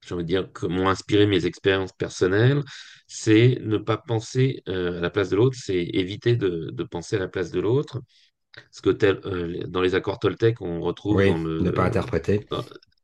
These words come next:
Speaker 1: euh, ouais, c'est ça, ne, ne faire aucune interprétation. Euh, ben moi, avant de lire les accords Toltec, <laughs> j'avais eu cette phrase, euh,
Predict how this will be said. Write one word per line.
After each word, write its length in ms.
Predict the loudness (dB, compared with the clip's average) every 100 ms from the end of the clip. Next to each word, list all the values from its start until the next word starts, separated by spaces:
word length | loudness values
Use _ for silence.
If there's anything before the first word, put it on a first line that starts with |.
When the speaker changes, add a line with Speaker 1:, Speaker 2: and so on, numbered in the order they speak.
| _ -12
Speaker 1:
euh, 120 | -2
ouais, 260 | 4 4 4
c'est 160 | 0
ça, 240 | -2 -2 -2
ne, 380 | -2 -2 -2
ne 120 | -4 -6
faire 160 | -4
aucune 200 | -4 -2
interprétation. 720 | -2 -2 -2 0 2 6 6 6 -2 -20 _ _ _ -4
Euh, 460 | 0 2 2 0 2
ben 120 | 2
moi, 140 | 4
avant 140 | 6 6
de 60 |
lire 100 | 6
les 140 | 6 4
accords 240 | 2 -2
Toltec, 380 | 0 0 -2 0
<laughs> 20 |
j'avais 200 | 0 0 0
eu 280 | 0 0 -2
cette 220 | -4 -6
phrase, 320 | -2 -2 0
euh, 240 | -2 -2